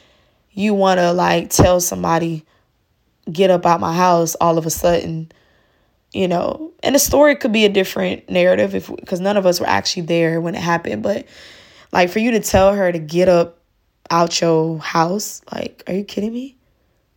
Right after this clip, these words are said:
Just get up, like, with, with her baby while she's, like, feeding her child, you know, it's just crazy to me. Um, I think what happened is he probably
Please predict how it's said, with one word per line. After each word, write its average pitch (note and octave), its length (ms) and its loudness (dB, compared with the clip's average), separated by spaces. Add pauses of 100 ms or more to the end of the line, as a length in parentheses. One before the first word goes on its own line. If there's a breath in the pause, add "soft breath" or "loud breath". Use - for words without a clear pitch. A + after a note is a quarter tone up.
(160)
Just E3 220 -10
get F3 160 -2
up, F3 300 -4 (760)
like, - 260 -8 (200)
with, A3+ 220 0 (200)
with B3 220 2
her A#3+ 140 4
baby A#3 600 0 (380 soft breath)
while G3+ 200 4
she's, G3 480 -4 (240)
like, - 200 0
feeding G#3 380 -2
her G3 100 -2
child, G#3+ 500 0 (680 loud breath)
you A3 160 -2
know, G#3+ 240 2
it's G3 200 -4
just F#3 200 -6
crazy F3+ 420 0
to F3+ 160 -6
me. F3 380 -4 (400 soft breath)
Um, E3+ 560 -2 (240)
I G3 140 2
think A3 260 -4
what F3 180 2
happened F#3+ 480 0
is F3+ 240 0
he F3 80 -6
probably F3+ 720 0